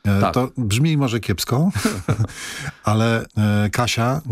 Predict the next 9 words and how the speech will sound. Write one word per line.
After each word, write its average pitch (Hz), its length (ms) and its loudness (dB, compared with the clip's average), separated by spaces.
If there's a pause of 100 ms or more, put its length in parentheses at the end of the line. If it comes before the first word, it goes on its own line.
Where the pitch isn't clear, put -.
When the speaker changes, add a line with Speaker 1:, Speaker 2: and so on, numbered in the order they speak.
(120)
Speaker 1:
którą 107 300 -2
też, - 300 -2
e, 107 240 0
znam 101 180 2
osobiście, 95 500 -2
jest 90 100 -2
sędzią 98 260 0
hokejowym 95 640 0 (580)
i 104 60 0